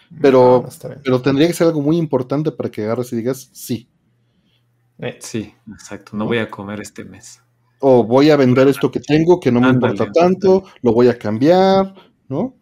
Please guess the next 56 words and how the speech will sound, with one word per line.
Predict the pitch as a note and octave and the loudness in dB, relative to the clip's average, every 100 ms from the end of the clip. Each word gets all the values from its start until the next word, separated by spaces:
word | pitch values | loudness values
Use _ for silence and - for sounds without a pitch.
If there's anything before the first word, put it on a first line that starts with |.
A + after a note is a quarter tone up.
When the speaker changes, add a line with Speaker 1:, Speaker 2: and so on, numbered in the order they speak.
| _ _ _ _ _ _ _ _ _ _ _ _ _ _ _ _ _ - | _ _ _ _ _ _ _ _ _ _ _ _ _ _ _ _ _ -20
Speaker 1:
Ujú. | C#3 - D#3+ | -18 -14 -6
Speaker 2:
Pero | D#3+ A#2 A2+ A2+ | 0 0 0 -4
Speaker 1:
Así | - | -4
Speaker 2:
si | C#3 | 0
no | D3 F#3+ | 2 4
Speaker 1:
es. | F3+ | 2
Speaker 2:
es | |
de, | F3 E3+ E3+ _ _ | 2 0 -2 _ _
"Pues | F#3 | 0
mira, | A#3+ C#4 B3 | 2 4 4
no | A#3+ | 2
lo | B3 | 2
compré | A#3+ G3 G#3 | -2 -2 0
y | |
no | G#3 G3+ | 0 -4
pasó | F#3 G3 | -4 -2
nada, | G3 F#3 E3+ _ _ - _ _ | 0 0 -2 _ _ -20 _ _
qué | F#3 | -2
mejor". | F#3 - G3 - - - _ - | -2 -2 -2 -2 -6 -20 _ -16
Speaker 3:
Es | B2+ | -14
que | - | -8
es | D3 | -4
eso, | D3 D3+ C3+ A2+ | 0 -2 -2 -4
ese | A#2 B2+ | -4 -4
es | C3+ | -2
el | A#2 | -2
pensamiento | A2 G2 G#2 A2 G#2+ | -4 -8 -10 -8 -4
de, | G#2 G2+ | -4 -4
"Güey, | G#2 B2 | -4 -6
no | A#2+ B2 | -6 -4
va | C#3 | -4
a | C3+ | -4
pasar | A#2+ A#2+ A2+ | -6 -6 -8
nada | B2 B2 | -6 -8
si | G#2+ | -10
no | G#2+ A2+ | -12 -10
tienes | A#2 A2+ | -10 -10
esta, | A2 G#2 A2+ G#2+ _ - _ - | -12 -12 -12 -12 _ -20 _ -18
esta | - A#2 | -14 -12
chingadera | - G2+ G2 F#2+ G#2 G#2+ | -12 -14 -14 -12 -12 -12
que | - G2 F#2 F#2 _ _ - | -16 -18 -18 -20 _ _ -16
has | A2+ | -14
querido | - G#2+ G#2+ | -8 -6 -6
Speaker 2:
Exacto. | G#2 A2 | -8 -10
Speaker 3:
toda | G#2 | -12
tu | G2 | -10
vida", | G#2 F#2+ F#2 | -10 -12 -12
¿no? | C#3+ | -8
Porque | C#3+ A#2 | -8 -6
es | C#3 | -4
algo | C#3+ C3+ | -2 -2
material | A2+ A#2 B2 B2 | -4 -6 -4 -4
al | A#2 | -6
final | - A#2 A#2 | -10 -12 -12
de | A2 | -12
cuentas. | C3+ C3 - | -14 -14 -16